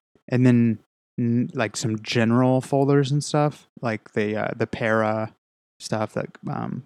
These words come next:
projects, areas, resources, archive, like, I have that all set up. And then now I'm kind of tweaking, like, my capture system. I'm trying to make it so that it serves me instead of obsessing over making the perfect system.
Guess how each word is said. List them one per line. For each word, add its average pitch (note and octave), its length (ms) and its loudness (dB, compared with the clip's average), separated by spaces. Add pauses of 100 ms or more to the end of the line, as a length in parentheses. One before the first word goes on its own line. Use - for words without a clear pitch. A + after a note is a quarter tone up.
(100)
projects, G#2+ 800 -4 (220)
areas, G#2+ 540 -2
resources, G#2+ 960 -6
archive, C3+ 600 -2
like, A2+ 140 -8
I G#2+ 40 -6
have A2+ 220 -2
that G#2 160 -2
all A#2 120 0
set D3 220 -2
up. E3 160 2 (600)
And B2 160 2
then B2 160 6
now B2 160 6
I'm E3 140 6
kind F3+ 180 2
of D#3 120 -2
tweaking, B2+ 680 -2
like, A2+ 260 -2
my A2+ 140 -2
capture A2 500 -2
system. F3 560 0 (180)
I'm C3+ 120 0
trying E3+ 400 4
to A3+ 60 4
make C#3 280 2
it C3 120 0
so - 120 -2
that A2 200 -2
it A2+ 120 -6
serves A2 500 0
me G#2+ 360 -4 (480)
instead A#2+ 340 0
of A#2 120 0
obsessing G#2+ 840 -2
over A2 580 -4
making A2+ 420 -4
the A2 60 -2
perfect A2 440 -8
system. - 500 -8